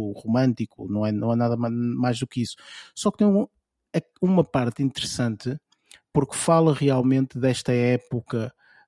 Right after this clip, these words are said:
ah, da, da internet, do, dos inícios da internet e tudo mais. Portanto, algo que nós todos de alguma forma vivemos,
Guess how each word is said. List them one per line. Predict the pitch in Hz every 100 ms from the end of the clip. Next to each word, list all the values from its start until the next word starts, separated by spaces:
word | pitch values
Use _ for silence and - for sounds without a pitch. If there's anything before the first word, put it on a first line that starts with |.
| -
ah, | 110 107 104 -
da, | 110 113 110 104 101
da | 101 - - 113 113
internet, | 117 107 113 113 123 123 117 113
do, | 110 110 101
dos | 110 101
inícios | 110 127 120 110 107
da |
internet | 110 107 107 104 120 123 120 113 107
e |
tudo | - 110
mais. | 107 110 117 120 - - - -
Portanto, | - 117 -
algo | 147 165 160 151
que | - 156 147 139 - - _ -
nós | 170 -
todos | 165 135
de | 131
alguma | 139 135 143
forma | 127 143 139 123
vivemos, | 135 131 156 117 - -